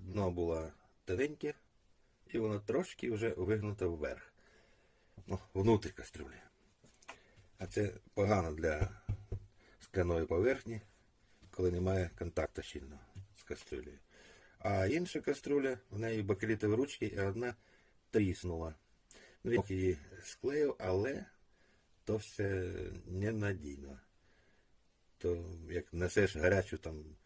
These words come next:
виливати воду зі спагетті, ще щось, то так, трошки себе так тримаєш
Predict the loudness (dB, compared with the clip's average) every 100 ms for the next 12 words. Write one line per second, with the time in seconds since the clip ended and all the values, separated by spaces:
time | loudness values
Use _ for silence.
0 | -20 -20 -20 _ 6 8 8 6 6 6
1 | 6 0 -2 0 0 -2 -6 2 2 2
2 | -2 -6 -6 -4 -4 -6 -8 -10 -18 -18
3 | _ -20 _ -20 -20 _ 2 2 4 0
4 | 4 4 4 0 -2 -10 8 10 12 10
5 | 8 2 -8